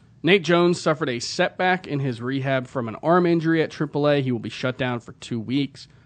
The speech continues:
Carlos Correa began baseball activities Sunday. Kevin Kiermaier left Friday's game with a bone bruise on his right foot. Jose Martinez was on the bench for his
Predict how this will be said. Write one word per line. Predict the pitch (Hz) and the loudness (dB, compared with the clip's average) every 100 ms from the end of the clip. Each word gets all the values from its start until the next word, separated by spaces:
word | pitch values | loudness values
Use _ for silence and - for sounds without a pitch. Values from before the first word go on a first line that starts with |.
| - | -16
Carlos | - 254 233 | 0 2 2
Correa | - 127 131 131 | 0 0 2 2
began | 123 117 127 139 135 131 | -2 -4 -2 0 2 0
baseball | 120 127 - 120 | -2 -4 -2 -2
activities | 113 - 113 107 123 | -2 -8 -12 -10 -14
Sunday. | - 160 175 165 156 | -4 0 2 2 0
Kevin | 147 95 85 | -2 -8 -8
Kiermaier | - 247 220 202 180 | -4 -2 2 2 2
left | 165 156 | 2 0
Friday's | - 147 147 139 | 2 2 2 0
game | 139 135 | 0 -2
with | 113 | -2
a | 98 | -6
bone | 110 156 208 196 | -4 2 2 2
bruise | 190 190 | 2 2
on | 180 156 | 2 0
his | 123 | -2
right | 117 139 - - | -2 -2 -2 -2
foot. | 147 143 - _ _ _ _ | -2 -2 -8 _ _ _ _
Jose | - 262 285 | 2 2 4
Martinez | 180 151 165 147 | 0 2 0 0
was | 135 | 0
on | 135 | 0
the | 127 | 0
bench | 123 127 | -2 -4
for | - 113 | -4 -8
his | 113 | -8